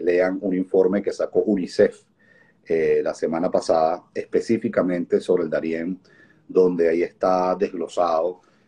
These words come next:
eh, además la cantidad de menores de edad que están cruzando el tapón del Darién, de, de un tema de los cuales también voy a estar, eh,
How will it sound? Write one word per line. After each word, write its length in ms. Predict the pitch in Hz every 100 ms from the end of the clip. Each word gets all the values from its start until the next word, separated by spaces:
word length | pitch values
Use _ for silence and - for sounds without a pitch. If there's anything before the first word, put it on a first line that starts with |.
| _
eh, 400 | 87 82 78 76 85
además 300 | 82 78 80
la 100 | 92
cantidad 460 | 92 82 80 82
de 240 | 87 92 87
menores 380 | 85 87 98 85
de 60 |
edad 220 | 82 87 - _ - _ -
que 100 | 85
están 220 | 87 80
cruzando 400 | 90 90 87 92
el 60 |
tapón 300 | 90 - 82 85
del 120 | 92
Darién, 520 | 92 90 87 92 -
de, 140 | - 82 76
de 80 | -
un 120 | -
tema 240 | 90 85
de 60 | 90
los 100 | 85
cuales 300 | - 78 76 -
también 540 | 82 80 78 82 82
voy 140 | 82
a 40 | 85
estar, 220 | - 85
eh, 380 | 90 - -